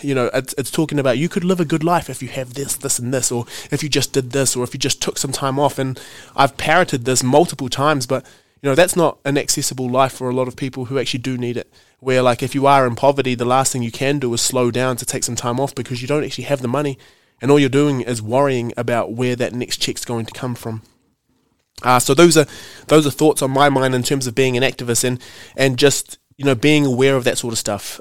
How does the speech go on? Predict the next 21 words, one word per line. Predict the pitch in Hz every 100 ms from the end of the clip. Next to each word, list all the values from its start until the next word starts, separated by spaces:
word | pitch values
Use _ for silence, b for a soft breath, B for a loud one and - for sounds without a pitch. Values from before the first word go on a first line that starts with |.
| -
uh, | 120 117
moving | 117 165 175
towards | 151 147 139
understanding | 139 127 - 135 131 113
privileges, | - 139 131 110 107 104 - B B B
moving | 135 143 143
towards | - 139 147 -
that | 139 -
sort | 131 123
of, | 110 -
that | - 120 -
area | 143 151 143 120
where | 120 123
a | 120
lot | 139
of | 139
people | - 135 123
can | 123
have | 113 139
these | 135 123
conversations, | - 131 113 127 123 123 117